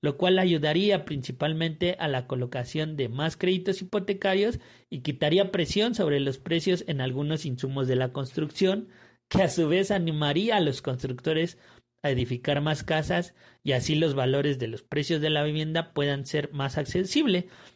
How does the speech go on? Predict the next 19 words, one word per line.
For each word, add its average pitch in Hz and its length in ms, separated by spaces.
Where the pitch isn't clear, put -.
especialmente 156 880
para 123 280
las 110 200
personas 143 560
de 110 120
menores 110 580
ingresos, 185 560
que 143 120
es 147 80
donde 143 240
se 127 180
concentra 156 760
la 127 140
mayor 123 440
parte 139 340
de 139 100
la 110 160
demanda 127 460
habitacional 120 920